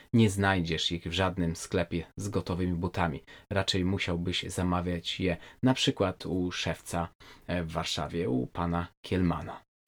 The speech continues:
Oczywiście w męskiej szafie nie powinno zabraknąć również jakiegoś innego rodzaju butów, jak jakieś buty sezonowe, na przykład loafersy na wiosnę czy lato,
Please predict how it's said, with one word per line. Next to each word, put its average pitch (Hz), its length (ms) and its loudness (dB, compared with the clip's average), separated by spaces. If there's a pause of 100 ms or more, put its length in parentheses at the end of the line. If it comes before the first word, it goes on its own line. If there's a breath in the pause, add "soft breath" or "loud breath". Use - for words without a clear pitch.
Oczywiście 98 460 2
w - 20 4
męskiej 110 320 2
szafie 131 400 6
nie 131 120 8
powinno 135 340 10
zabraknąć 131 580 6
również 131 340 10
jakiegoś 139 480 4
innego 151 440 8
rodzaju 98 420 6
butów, 92 400 2
jak 85 240 -2
jakieś 90 340 -2
buty 92 340 0 (220 loud breath)
sezonowe, 113 680 6
na 87 100 2
przykład - 340 -2
loafersy 95 680 4
na 107 280 6
wiosnę 104 420 2
czy - 140 2
lato, 104 380 4